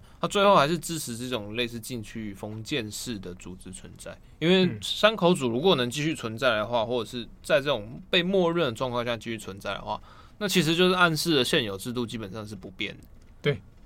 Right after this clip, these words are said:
Speaker 2: 哦，他与其，其实说支持，我觉得比较像说，他说应该要让社会承认这样团体的存在。哦。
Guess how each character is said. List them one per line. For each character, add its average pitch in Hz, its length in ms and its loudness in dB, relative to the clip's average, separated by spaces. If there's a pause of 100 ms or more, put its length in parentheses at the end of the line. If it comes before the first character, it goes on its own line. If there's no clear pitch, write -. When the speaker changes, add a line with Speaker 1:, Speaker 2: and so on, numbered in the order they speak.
(360)
Speaker 2:
哦， 117 180 -8
他 214 140 6
与 202 160 0
其， 165 180 2
其 185 180 0
实 240 80 0
说 254 160 2
支 233 180 -2
持， - 160 -2
我 104 120 -6
觉 151 100 0
得 - 20 4
比 151 60 -4
较 127 80 -2
像 143 180 -2
说， 143 240 -2 (560)
他 202 200 4
说 185 120 4
应 196 200 2
该 190 80 4
要 190 120 6
让 175 140 6
社 170 260 4
会 143 140 2
承 - 260 -4 (120)
认 147 260 -2
这 165 100 0
样 127 140 0
团 101 220 -12
体 110 120 -12
的 101 80 -14
存 98 280 -14
在。 104 180 -8 (1040)
哦。 101 140 -12